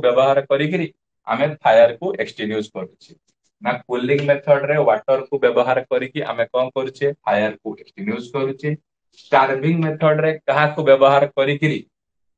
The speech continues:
ଆମେ କଣ କରୁଛେ? ନିଆଁକୁ ଲିଭେଇ ପାରୁଛେ? ନା, remove the fuel,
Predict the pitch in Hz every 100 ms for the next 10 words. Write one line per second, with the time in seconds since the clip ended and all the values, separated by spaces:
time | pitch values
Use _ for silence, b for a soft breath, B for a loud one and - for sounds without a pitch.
0 | - 117 123 135 135 135 131 131 147 123
1 | 127 127 - 117 107 123 131 131 131 131
2 | - 143 - 127 120 123 139 160 156 -
3 | 123 - 107 98